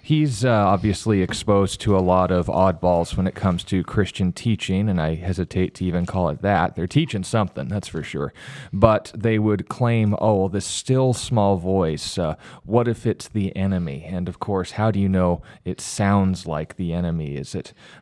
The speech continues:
positive with the Spirit and Satan if it's negative. Thank you.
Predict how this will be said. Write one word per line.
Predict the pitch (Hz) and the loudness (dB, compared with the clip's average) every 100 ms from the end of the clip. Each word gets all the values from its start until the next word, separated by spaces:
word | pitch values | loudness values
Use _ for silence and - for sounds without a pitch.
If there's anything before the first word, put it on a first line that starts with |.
| - | -8
positive | - 107 101 98 98 92 82 | 2 4 4 2 0 0 -4
with | 92 | -10
the | 95 | -8
Spirit | - - 98 92 92 82 | -8 -6 -2 0 0 -2
and | 73 73 | -6 -8
Satan | - 101 - 92 | -4 -4 -4 -6
if | - | -6
it's | - - | -8 -4
negative. | 92 92 98 90 90 | -2 0 -2 -2 -4
Thank | - 95 95 - | -4 -4 -4 -2
you. | 104 | -4